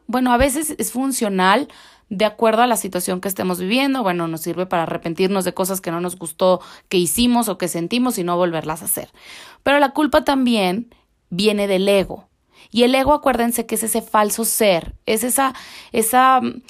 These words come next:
falsa identidad nuestra, es esa tarjeta de presentación con la que yo voy caminando, una máscara con la que yo me pongo para salir al mundo exterior y protegerme.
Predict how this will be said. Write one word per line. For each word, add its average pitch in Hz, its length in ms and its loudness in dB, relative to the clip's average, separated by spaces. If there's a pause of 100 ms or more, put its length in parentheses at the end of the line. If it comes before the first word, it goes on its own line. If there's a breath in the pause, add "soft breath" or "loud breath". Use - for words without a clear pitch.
falsa 233 320 0
identidad 220 480 2
nuestra, 233 720 2
es 226 100 -4
esa 226 300 0
tarjeta 208 500 -2
de 226 60 -6
presentación 196 540 -4
con 220 120 -2
la 208 100 -2
que 190 140 -4
yo 196 140 -2
voy 220 340 -2
caminando, 202 520 0
una 220 160 -2
máscara 208 480 0
con 202 120 -4
la 180 100 -2
que 185 100 -4
yo 190 100 -4
me 214 120 -4
pongo 262 320 0
para 202 200 0
salir 190 200 -2
al 196 80 -2
mundo 202 200 -6
exterior 196 320 -2
y 208 60 -2
protegerme. 175 800 -6